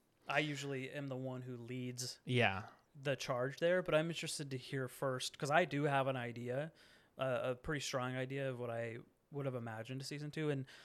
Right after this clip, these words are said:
Speaker 1: just as a quick call out, this was intended to be a two-season series
Speaker 2: Yeah.
Speaker 1: when it was written. Not a limited series, but a two series or season
Speaker 2: Yeah, they just had a
Speaker 1: series,
Speaker 2: strong vision of
Speaker 1: specifically.
Speaker 2: those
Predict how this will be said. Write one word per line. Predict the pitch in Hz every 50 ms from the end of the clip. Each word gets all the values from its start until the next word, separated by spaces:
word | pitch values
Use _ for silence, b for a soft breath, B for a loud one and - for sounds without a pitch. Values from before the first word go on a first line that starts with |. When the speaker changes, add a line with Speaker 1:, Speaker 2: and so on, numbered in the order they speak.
| B B B B B _ _ _ _ _ _ _
Speaker 1:
just | - 165 156 -
as | 170 139 131
a | 131
quick | - - - 147 - -
call | - - 143 139 135 135
out, | 127 120 123 131
this | 151 147 139 -
was | 151 147 147 147 147
intended | 143 135 135 - 147 143 139 135 127
to | 131
be | 120 123 131 123
a | 117
two-season | - - - - 131 123 123 - - - 131 123 117 127 123 117 117 117 120 127 - _ _ _ _ _ _
series | - - - - 131 120 107 113 120 - - - - - - _ _ _
Speaker 2:
Yeah. | - 113 107 82 - - - _ _ _ _ _ _ _ _ _ - - -
Speaker 1:
when | 160 151 156 156
it | 143 131
was | 131 123 135
written. | 143 135 120 117 117 113 b b b b b b b b
Not | - 139 131 139 156
a |
limited | 170 170 165 160 147 147 139 135
series, | - - 135 131 135 131 131 131
but | - - 131
a | 123
two | 120 - - - 135 131 131 131 131 127 127 - - _ _ _ -
series | - - - 143 127 123 123 123 123 123 120 - - - - - -
or | 135 131
season | - - 139
Speaker 2:
Yeah, | 262 127 113
they | 107 123 120
just | 123 131 123
had | - 131 120
a | 117
Speaker 1:
series, | -
Speaker 2:
strong | - - 127 120 120 117
vision | 117 113 110 117 110
of | 107 90
Speaker 1:
specifically. |
Speaker 2:
those | 95 104 104 98 - -